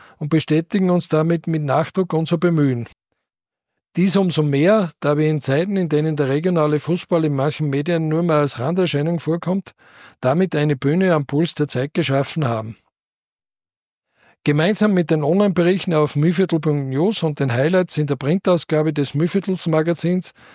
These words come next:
sind wir damit so etwas wie ein informativer Komplettanbieter für das Geschehen im Bereich der Unterhauskickerei.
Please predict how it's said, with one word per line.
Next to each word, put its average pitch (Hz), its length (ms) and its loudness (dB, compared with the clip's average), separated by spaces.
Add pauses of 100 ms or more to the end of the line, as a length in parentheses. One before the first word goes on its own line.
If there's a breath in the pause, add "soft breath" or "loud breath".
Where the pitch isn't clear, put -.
sind 156 260 0
wir 165 140 4
damit 151 340 2
so 147 160 0
etwas 160 360 0
wie 156 100 2
ein 147 100 0
informativer 156 840 -2
Komplettanbieter 170 1040 0 (240 loud breath)
für 151 100 -2
das 147 220 0
Geschehen 135 340 -2
im 175 120 0
Bereich 135 360 -2
der 160 200 0
Unterhauskickerei. 147 1000 -2